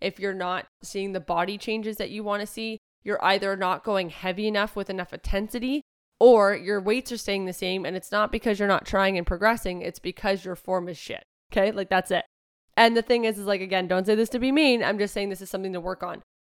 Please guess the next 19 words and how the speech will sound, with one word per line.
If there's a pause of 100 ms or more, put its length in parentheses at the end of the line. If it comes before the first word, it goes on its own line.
(140)
And
this
is
why,
like,
even
regardless
of
what
program
you're
on
in
terms
of,
like,
fit
strategy,
we